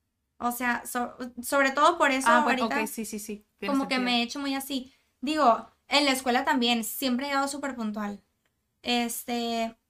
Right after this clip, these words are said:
Speaker 1: y luego desde que empecé a manejar, yo soy bien de las que me voy a ir para tomarme todo mi tiempo, encontrar estacionamiento, todo, y prefiero esperarme en el carro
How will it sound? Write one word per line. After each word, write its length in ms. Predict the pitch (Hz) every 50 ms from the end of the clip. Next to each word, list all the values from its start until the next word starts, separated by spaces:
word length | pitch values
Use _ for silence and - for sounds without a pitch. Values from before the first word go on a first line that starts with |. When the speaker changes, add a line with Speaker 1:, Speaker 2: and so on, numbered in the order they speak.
| _ _ _ _ _ _ _ _ _
Speaker 1:
y 140 | - 262 262
luego 200 | 254 240 240 247
desde 220 | 269 285 277 277
que 60 | 277 254
empecé 240 | 233 233 226 - 226
a 20 |
manejar, 560 | 226 240 277 302 277 285 - 233 233 240 247
yo 120 | 240 254 254
soy 180 | - 269 269
bien 140 | 262 269 262 269
de 60 | 285
las 160 | 277 285 285
que 100 | - 277
me 100 | 240 233
voy 140 | 226 226 233
a 60 | 240
ir 140 | 247 254 269
para 160 | 285 294 294
tomarme 360 | 294 262 233 226 226 226 240 240
todo 340 | - - 269 269 277 302
mi 120 | 330 339 277
tiempo, 400 | - 247 240 233 233 226 240 240
encontrar 400 | 240 240 240 240 226 226 240 240
estacionamiento, 920 | 254 247 302 277 269 262 233 220 214 214 220 220 220 220 233 226 226 226 _ -
todo, 300 | 269 269 294 320 359 339 - _ _ _ -
y 140 | - 277 254
prefiero 380 | 269 247 240 247 262 285 339
esperarme 420 | 415 - - 302 269 254 262 285 311
en 80 | 302
el 140 | 262 226 214
carro 480 | - 226 233 240 262 285 330 359 -